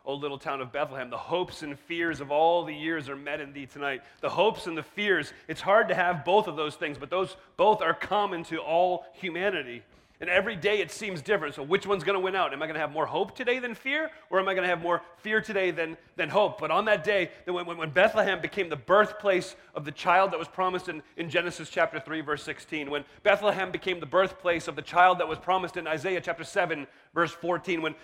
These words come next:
when, when Bethlehem became the, the, the birthplace of the child that was promised here in our text in Genesis, uh, um, Isaiah nine, verse six,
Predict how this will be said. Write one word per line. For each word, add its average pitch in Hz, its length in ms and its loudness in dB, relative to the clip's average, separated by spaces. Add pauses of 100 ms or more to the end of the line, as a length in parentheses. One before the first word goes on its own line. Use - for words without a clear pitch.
when, 170 200 -2
when 160 180 -6
Bethlehem 185 540 2 (220)
became 185 380 -2
the, 156 120 -2 (220)
the, 170 100 -4
the 160 120 0
birthplace 180 720 4
of 160 140 -8
the 147 60 -8
child 180 360 4
that 156 60 -4
was 165 80 -10
promised 175 340 -4
here 185 220 0
in 147 60 -2
our 175 140 4
text 165 300 0
in 156 60 -12
Genesis, 165 320 -4
uh, 151 260 -2
um, 135 400 -4 (260)
Isaiah 160 300 -4
nine, 160 360 -2 (200)
verse 170 240 0
six, - 480 -2